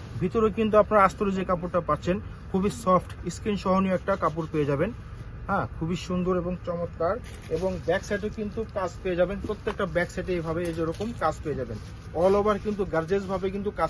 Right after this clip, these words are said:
করা পেয়ে যাবেন, all over gorgeous ভাবে কাজ পেয়ে যাবেন। খুবই, মানে, অসাধারণ dress এগুলা। আর সেলোয়ারটা হবে কিন্তু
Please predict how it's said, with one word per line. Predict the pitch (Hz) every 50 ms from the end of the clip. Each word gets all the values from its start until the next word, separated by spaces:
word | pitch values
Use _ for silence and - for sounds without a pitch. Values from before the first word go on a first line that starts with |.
| - -
করা | 170 151 143
পেয়ে | 143 151 147
যাবেন, | 139 151 175 226 247 - - - - - - -
all | - 170 185 185
over | 196 190 208 202 185
gorgeous | 170 165 165 165 185 185 175
ভাবে | 190 190 185 214 202
কাজ | - 196 175 165 - -
পেয়ে | 175 175 160
যাবেন। | 160 151 165 208 262 277 - - - - - - - - - -
খুবই, | 185 180 214 208
মানে, | 185 180 175 - 147 160 165 170
অসাধারণ | 170 180 185 - - 196 185 190 196 190
dress | 180 180 175 - 190
এগুলা। | 170 170 175 180
আর | 190 - - 165 151 151 143 139
সেলোয়ারটা | 131 - - - 175 180 196 208 208 - 226 202
হবে | 202 202 202 202
কিন্তু | 190 220 208 202